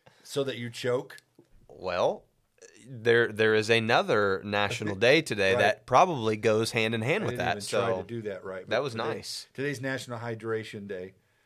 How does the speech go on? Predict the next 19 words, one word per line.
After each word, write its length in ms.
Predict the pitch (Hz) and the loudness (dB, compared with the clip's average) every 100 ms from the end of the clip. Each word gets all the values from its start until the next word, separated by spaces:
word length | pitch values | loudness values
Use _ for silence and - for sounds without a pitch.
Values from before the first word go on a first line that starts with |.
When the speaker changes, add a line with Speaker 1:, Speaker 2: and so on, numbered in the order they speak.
| _ _ _ | _ _ _
Speaker 2:
Yeah. 200 | - 117 | -6 -4
Speaker 1:
It's 80 | 92 | -4
supposed 340 | 143 - 135 | -8 -8 -8
to 80 | 135 | -8
be 160 | 120 120 | -12 -12
nineties. 540 | 110 113 117 117 110 | -10 -10 -10 -10 -12
It's 100 | 117 | -16
been 240 | - 123 123 | -12 -10 -8
in 160 | 113 | -10
the 80 | 107 | -10
hundreds. 680 | 101 107 113 120 123 120 - | -10 -10 -8 -8 -8 -10 -14
Speaker 2:
Yeah. 220 | 92 90 85 | -6 -6 -6
Speaker 1:
Uh, 400 | 113 113 110 104 101 _ _ _ | -8 -6 -6 -8 -10 _ _ _
you 80 | 120 | -12
drink 260 | 120 147 | -6 -6
some 180 | - 123 | -6 -8
water. 440 | 107 104 98 90 - _ _ _ _ | -4 -4 -4 -8 -14 _ _ _ _
You 100 | 95 | -14
know, 240 | 101 104 | -12 -14